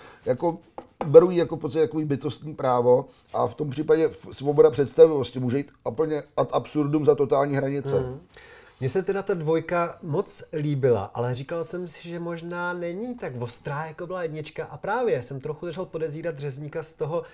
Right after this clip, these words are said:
Speaker 2: jestli si nenechával prostor na příště, aby to úplně rozbalil, že tak poprvé takhle v těch kinech, jak to jde, tak zase úplně ty lidi nezničit
Speaker 1: Hele,
Speaker 2: plnou
Speaker 1: to,
Speaker 2: palbou.
Speaker 1: to, to já ti nemůžu povědět, to jako musí vědět on.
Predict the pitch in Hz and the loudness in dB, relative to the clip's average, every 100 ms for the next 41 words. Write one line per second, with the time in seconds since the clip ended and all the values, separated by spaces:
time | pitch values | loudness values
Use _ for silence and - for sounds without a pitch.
0 | - - 117 143 135 - 165 165 165 160 | -20 -12 -6 -6 -6 -14 -8 -6 -4 -6
1 | 127 123 - 160 156 156 160 165 165 156 | -12 -18 -12 -6 -4 -4 -2 -2 -2 -4
2 | - 165 160 - 165 143 - 151 139 139 | -4 -6 -6 -6 -8 -8 0 0 0 -2
3 | 147 156 - 185 170 151 139 143 139 139 | -6 -4 -4 0 2 2 4 4 4 2
4 | 143 147 147 135 127 147 147 139 139 - | 0 -4 -2 -2 2 2 2 -2 -4 -6
5 | 147 120 120 127 123 139 - 147 143 139 | -10 -8 -4 -2 -2 -4 -4 0 0 0
6 | - - 135 131 - - 226 143 165 156 | -8 -8 -4 -4 -6 -6 -6 -2 2 2
7 | 156 151 143 151 131 135 139 - 139 135 | 2 0 0 0 0 0 -2 -2 -4 -4
8 | - - - 120 202 147 156 135 233 196 | -12 -18 0 6 8 8 6 2 2 2
9 | 151 147 147 156 180 226 220 220 147 147 | 4 2 2 6 6 6 4 2 4 2
10 | 151 160 127 - 123 120 120 131 131 123 | 2 2 2 0 0 2 4 2 2 0
11 | 113 143 135 131 143 143 151 135 101 | 0 -2 -2 -2 0 0 0 0 0